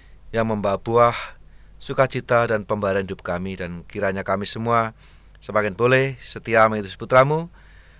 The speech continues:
dan menjadi berkat bagi sesama. Sertalah kami sepanjang hari ini dengan berkat-Mu, agar hidup kami juga menjadi berkat, sukacita, damai sejahtera bagi sesama.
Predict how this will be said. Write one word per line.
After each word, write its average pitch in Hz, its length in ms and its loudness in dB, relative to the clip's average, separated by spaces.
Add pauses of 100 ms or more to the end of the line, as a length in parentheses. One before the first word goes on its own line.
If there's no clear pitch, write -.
(140)
dan 117 240 2
menjadi 107 240 0
berkat 110 560 0
bagi 95 400 -4
sesama. 80 720 -10 (880)
Sertalah 101 560 0
kami 98 240 -4
sepanjang 95 320 -4
hari 95 240 -4
ini 135 80 -2
dengan 107 240 -4
berkat-Mu, 139 720 -2 (480)
agar 110 240 -6
hidup 85 240 -10
kami 113 240 -4
juga 104 320 -6
menjadi 92 240 -8
berkat, 110 480 -4
sukacita, 95 720 -6 (400)
damai 107 240 -4
sejahtera 92 480 -6
bagi 87 320 -10
sesama. 117 560 -4